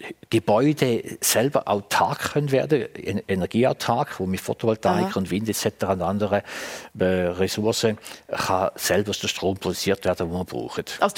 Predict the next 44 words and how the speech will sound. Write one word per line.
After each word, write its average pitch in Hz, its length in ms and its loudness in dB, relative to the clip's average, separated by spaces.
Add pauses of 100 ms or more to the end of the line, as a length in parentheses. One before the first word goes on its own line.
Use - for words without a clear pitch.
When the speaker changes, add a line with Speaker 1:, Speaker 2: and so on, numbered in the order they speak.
Speaker 2:
du 202 40 4
willst 226 220 4
etwas 165 260 2
verändern 160 480 0
für - 120 -4
die - 40 -8
Zukunft? - 640 0
Du 165 60 0
willst 175 220 2
etwas, 175 260 0
etwas 170 280 0
hinterlassen? 151 600 0 (220)
Speaker 1:
Ja, 90 180 2
das 92 200 0
kann 90 120 4
man 80 100 -2
so 87 80 -2
Speaker 2:
Eine 85 60 4
Speaker 1:
sagen, 151 160 4
Speaker 2:
bessere 160 300 2
Speaker 1:
ja. 147 60 -2 (100)
Speaker 2:
Welt. - 260 -2 (220)
Speaker 1:
Ja, 73 80 -2
ja. - 60 -4 (880)
Speaker 2:
Ähm, 190 220 2
Christine 233 440 4
Lienhardt, 269 560 2
du 247 80 0
bist 285 180 2
heute, 240 260 -2 (580)
also 196 220 0 (180)
man 170 320 -2
redet 233 220 2
über 190 160 -2
früher 220 220 4 (120)
den 233 120 0
Beruf 202 340 2
als, 180 320 2
als 175 340 2
Flight 240 360 2
Attendant, 254 400 2
heute 277 100 4
bist 269 220 0
du 247 80 6